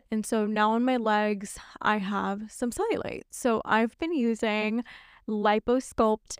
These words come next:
A C from Biologique, and it also has a cre-, uh, s-, um, an oil that, like, pairs with it called Lipo-, Lipogen A C. And the two together with the body glove are like chef's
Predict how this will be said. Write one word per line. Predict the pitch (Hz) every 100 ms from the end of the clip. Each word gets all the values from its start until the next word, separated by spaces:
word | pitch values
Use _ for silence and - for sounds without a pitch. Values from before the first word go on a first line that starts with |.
| - -
A | 220 220 220
C | - - 240 214 208 233 320 - _ - -
from | - - 226 214 214 208 -
Biologique, | 220 208 208 - 214 214 -
and | 220 214
it |
also | 214 214 262
has | 240 233
a | 214
cre-, | - - 226 -
uh, | 214 214
s-, | 220 - -
um, | 214 208 208 -
an | - -
oil | 220 208 120 -
that, | - 62
like, | -
pairs | - 214 196 -
with | 208
it | 202
called | 214 196
Lipo-, | 202 - 208 185 _ _
Lipogen | 233 214 214 214 180 - 233 220 196
A | - 165
C. | - - 151 240 - _ _ _ _ _ _ _
And | 277
the | 226 214 -
two | 262 262
together | - 277 226 208 202 - 233 226 _ _ - -
with | 214 247 269 247
the | 226
body | 208 196 196
glove | 214 - - - -
are | 220 214
like | 214 214 220 214 -
chef's | 208 - 226 220 - -